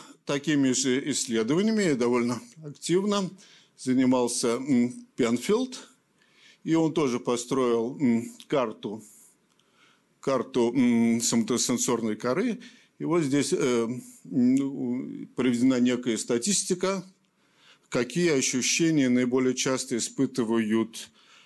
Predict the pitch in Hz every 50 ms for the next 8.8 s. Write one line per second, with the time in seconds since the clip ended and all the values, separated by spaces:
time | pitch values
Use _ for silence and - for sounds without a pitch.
0 | _ _ _ - 135 123 - - - 131 123 123 - 190 208 202 185 165 156 147
1 | 139 131 127 123 120 - - - - - _ - - - - 127 120 113 117 117
2 | 135 143 156 170 170 151 - _ _ _ _ 147 143 139 135 - - - 139 120
3 | 123 120 127 131 131 131 120 117 113 - - - _ _ _ _ _ _ _ _
4 | - - 120 113 110 110 110 117 139 - 131 120 117 113 113 113 117 143 135 -
5 | - 135 123 123 113 127 127 120 123 - 123 113 - - 131 120 117 123 117 120
6 | 131 120 107 104 92 - - _ _ _ _ _ _ - - _ _ _ - 135
7 | 135 - 196 220 185 165 175 165 165 160 - - - 147 135 - - 156 135 123
8 | 143 139 127 - 160 151 139 - - 175 175 170 160 151 160